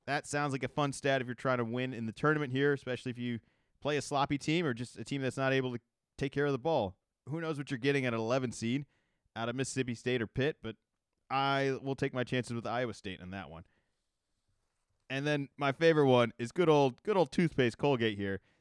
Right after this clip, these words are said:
This is the same stat as last year, basically. I don't know if you know this, but they lead the tournament as well as the, the, the whole country in three-point percentage. They're number one in three-point percentage.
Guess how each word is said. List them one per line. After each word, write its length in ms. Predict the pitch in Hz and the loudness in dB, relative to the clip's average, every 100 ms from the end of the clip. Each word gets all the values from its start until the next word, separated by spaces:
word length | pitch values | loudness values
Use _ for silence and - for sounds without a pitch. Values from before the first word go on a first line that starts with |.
| - | -6
This 160 | 196 | -6
is 80 | 233 | -4
the 100 | 320 | -4
same 240 | 233 233 214 | 0 0 2
stat 240 | 214 202 | 4 4
as 100 | 160 | 2
last 320 | 175 185 170 | 2 2 2
year, 120 | 143 | 0
basically. 520 | 117 117 - 120 123 156 | 2 0 0 0 0 0
I 100 | 151 | -2
don't 80 | 175 | -2
know 60 | |
if 80 | 123 | -2
you 60 | 143 | 2
know 160 | 165 | 4
this, 120 | 160 151 | 4 0
but 100 | 131 | -2
they 140 | 165 | -2
lead 380 | 131 139 175 165 _ _ _ _ _ _ - | 0 0 -2 -6 _ _ _ _ _ _ -12
the 80 | |
tournament 460 | 135 139 123 127 160 _ _ _ - | -4 -2 -2 -2 -6 _ _ _ -6
as 200 | 165 175 | -4 0
well 180 | 190 185 | 4 4
as 80 | 151 | 4
the, 140 | 160 151 | -2 -6
the, 100 | 156 | 0
the 140 | 160 | 4
whole 120 | 196 | 4
country 460 | 208 240 185 127 147 | 6 4 4 0 0
in 120 | 131 | -2
three-point 380 | 143 196 196 220 | -4 -2 0 2
percentage. 400 | 175 135 104 87 | 2 2 0 0
They're 160 | 113 147 | -2 0
number 240 | 165 180 | 2 2
one 160 | 175 175 | 2 2
in 40 | |
three-point 380 | 156 151 143 117 | 0 0 0 0
percentage. 480 | 107 113 110 123 | -4 -2 -2 -2